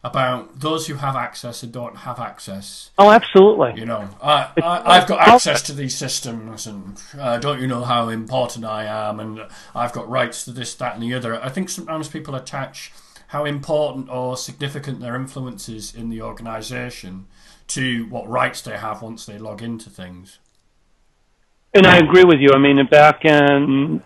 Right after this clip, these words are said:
Speaker 2: I, I mean, I work with a few companies that basically I don't tell 'em what I have. I mean, I was, I worked at a,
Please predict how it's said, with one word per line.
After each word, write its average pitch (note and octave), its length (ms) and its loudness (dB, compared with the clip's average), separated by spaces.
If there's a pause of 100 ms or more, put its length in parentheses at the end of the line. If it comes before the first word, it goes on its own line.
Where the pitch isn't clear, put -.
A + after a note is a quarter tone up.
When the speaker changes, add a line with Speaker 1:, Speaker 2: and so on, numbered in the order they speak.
(160)
Speaker 2:
I, D#3 300 6
I E3 80 4
mean, D#3 180 6
I E3+ 80 8
work F3 220 8
with D#3 100 8
a B2+ 80 4
few D3+ 120 0
companies C#3 500 4
that C3 200 6
basically C#3 540 4
I D3 60 10
don't D#3+ 200 6
tell E3 180 6
'em G#3+ 100 6
what C3 100 6
I A2+ 100 4
have. A2 280 2 (1400)
I D3+ 40 6
mean, D3 140 10
I E3+ 140 8
was, D#3+ 260 4
I D3+ 100 6
worked E3+ 280 4
at D#3+ 120 10
a, D#3 40 8